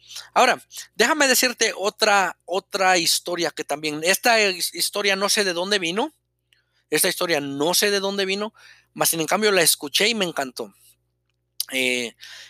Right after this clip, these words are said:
esta era una mujer que vino y habló con su esposo y le dijo algo así más o menos. Le dijo, eh,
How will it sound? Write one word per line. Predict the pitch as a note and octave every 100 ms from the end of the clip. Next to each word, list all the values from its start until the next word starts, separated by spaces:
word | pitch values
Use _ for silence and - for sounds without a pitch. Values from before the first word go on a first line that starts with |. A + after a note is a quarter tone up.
| - _ _
esta | F3 -
era | A#3+
una | B3
mujer | A3+ F#3 G#3 G#3+
que | G3+
vino | F#3+ G#3+ A3 G#3+
y | F#3+
habló | E3 F3
con | F3+ F#3+
su | -
esposo | D#3 - - C4+ - G#3+
y |
le | F3+ E3
dijo | F#3 - F3 E3
algo | F#3 F3 E3
así | D3+ - F#3
más | E3 D#3 D#3
o |
menos. | D3 C#3+ A#2 - - - -
Le | D#3
dijo, | E3+ E3 C#3 B2 - -
eh, | - E3+ E3+ E3 E3 D#3+ D#3+ C#3